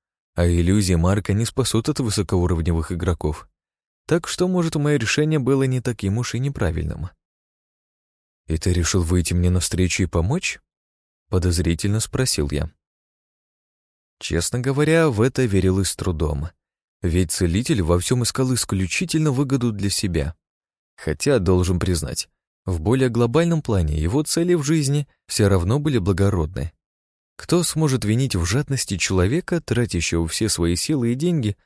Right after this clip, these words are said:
на помощь больным детям? "Помочь?" переспросил целитель, пренебрежительно скривившись. "Нет, конечно. Стребовать должок. Ты заварил всю эту кашу с магистром Эльфуром.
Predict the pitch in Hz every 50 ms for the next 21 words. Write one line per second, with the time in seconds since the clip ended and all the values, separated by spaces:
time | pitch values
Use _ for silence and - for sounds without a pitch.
0 | _ _ _ - 92 98 117 139 135 - 170 170 165 131 107 92 95 117 120 123
1 | 131 131 127 107 87 76 - - - - - - _ _ _ _ _ _ _ _
2 | _ _ _ _ _ _ _ _ _ _ _ _ - 101 101 101 104 107 110 135
3 | 180 220 - - - - - _ _ _ _ _ _ _ _ - 82 80 82 -
4 | - - 92 87 - - 90 82 - - 87 76 73 80 87 - 139 135 - -
5 | 123 131 127 120 101 87 85 87 80 78 80 76 - 80 82 78 - - 82 87
6 | 82 76 76 76 - - - - - - - _ _ _ _ _ _ _ _ _
7 | _ _ _ _ _ _ _ _ _ _ _ - 82 95 107 113 101 - - -
8 | 76 73 67 65 - - - 62 58 58 - _ _ _ _ - - - - -
9 | 107 123 127 117 120 113 117 110 92 113 117 117 113 127 - - - - - _
10 | _ _ _ - - 113 98 87 101 95 101 113 123 120 101 90 - 104 101 85
11 | 104 87 - 101 92 - 104 95 - 107 98 95 85 90 87 - 101 92 95 95
12 | 92 90 - 135 131 - 78 65